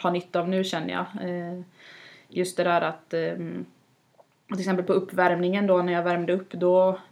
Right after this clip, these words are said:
var det ju folk, eh, alltså varenda meter på banan som hejade på mig, eh, redan när jag värmde upp. Och då är det ju liksom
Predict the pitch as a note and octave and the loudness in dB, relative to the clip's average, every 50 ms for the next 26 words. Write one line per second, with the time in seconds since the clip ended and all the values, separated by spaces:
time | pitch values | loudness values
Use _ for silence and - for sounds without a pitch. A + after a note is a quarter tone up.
0 | _ _ _ - F#3 G3 F#3+ F#3 F3 E3+ E3+ - - F#3 F#3 E3+ E3+ - - _ | _ _ _ -2 2 4 4 4 2 0 -2 -2 0 2 2 2 0 -4 -12 _
1 | - - - - - - - - - - F#3+ F#3+ F#3 F#3+ F#3+ G3 F#3+ F3+ F3 F3 | -20 -20 -20 -20 -18 -14 -10 -6 -4 -2 0 2 2 4 4 4 4 4 4 2
2 | F3+ F3 E3+ F3 F3 - F#3+ F#3+ F3+ F3+ F3+ F3 F3 F3 F#3+ G3 F#3 F3+ - F3 | 2 2 0 -2 -2 -2 0 0 2 4 4 4 4 4 2 0 0 -2 -4 -4
3 | F3+ G3 F#3 F3+ E3+ F3+ F#3 F#3 F#3 F3+ E3+ D#3+ E3 F3+ - - _ _ _ _ | -2 0 0 2 2 2 0 0 0 0 0 -2 -2 -4 -8 -12 _ _ _ _
4 | _ _ _ _ _ _ - F#3+ F#3 F3+ F3 F3 F3+ F#3 F3+ F3+ F3 F3 F3 E3+ | _ _ _ _ _ _ -2 0 2 2 2 2 2 2 2 2 2 2 2 2
5 | E3 E3+ E3+ E3+ E3 F3 G3 G3 G3+ - _ - - F#3 F3 F3+ F#3+ G3+ G3+ F3+ | 2 2 2 2 2 0 0 0 -2 -6 _ -2 0 2 2 4 4 4 6 4
6 | F3 F3 E3+ E3+ E3 - F3 E3+ E3 E3 E3+ | 4 2 2 -2 -4 -4 -6 -6 -4 -6 -8